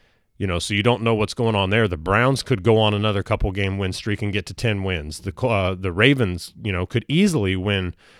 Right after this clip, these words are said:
four of their last five and get to ten wins. You, you just don't know. And you don't know what the Titans are gonna do against other teams. Hopefully a couple teams decide to knock them off. But that's, you know, the Titans just, uh, uh, are not going to be,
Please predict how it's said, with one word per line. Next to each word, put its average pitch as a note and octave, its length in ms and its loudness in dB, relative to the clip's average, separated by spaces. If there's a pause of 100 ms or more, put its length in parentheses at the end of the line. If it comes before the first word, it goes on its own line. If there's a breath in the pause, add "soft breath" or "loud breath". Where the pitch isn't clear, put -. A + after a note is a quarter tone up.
(120 soft breath)
four A2+ 260 2
of F#2 60 -4
their G2+ 120 -2
last F2+ 300 0
five G2 240 0
and F#2 80 -4
get F#2 160 -4
to - 80 -14
ten F2+ 300 -4
wins. D2 440 -10
You, G2+ 300 -6
you G#2+ 160 -4
just A2 320 -2
don't A2+ 220 2
know. G2+ 360 -2
And A#2 160 2
you B2 80 2
don't C3+ 200 2
know B2+ 180 4
what A#2+ 160 2
the A#2 80 -2
Titans A2+ 380 0
are G#2 60 0
gonna G#2+ 180 0
do G#2 180 2
against G2 340 -2
other F2+ 200 0
teams. E2+ 420 -8 (560)
Hopefully D3+ 380 2
a B2+ 40 -2
couple C3 260 -2
teams B2 260 -2
decide G2 380 -4
to B2+ 40 -4
knock F#2+ 240 -2
them G2+ 180 -4
off. - 360 -10 (260)
But F#2 240 -2 (260)
that's, - 440 -6 (800 soft breath)
you F2 80 -8
know, E2+ 100 -2
the E2+ 60 -6
Titans G#2 460 -2
just, G2+ 320 -4 (420)
uh, A2+ 260 -4
uh, - 200 -8
are A2+ 120 0
not A2 300 -2
going G#2+ 360 -2
to A2 100 -6
be, F#2+ 420 -4